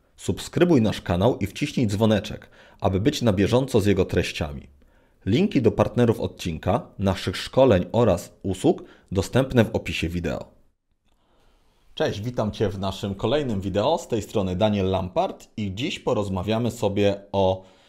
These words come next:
niezwykle ważnym i ciekawym temacie, a mianowicie o niezgodnościach. Dlaczego właśnie ten temat wybrałem na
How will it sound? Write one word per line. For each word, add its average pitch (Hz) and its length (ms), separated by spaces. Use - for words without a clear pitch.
niezwykle 104 960
ważnym 113 560
i 90 60
ciekawym 98 420
temacie, 120 500
a 147 100
mianowicie 117 560
o 104 80
niezgodnościach. 98 760
Dlaczego 202 320
właśnie 175 320
ten 143 280
temat 113 380
wybrałem 98 600
na 90 280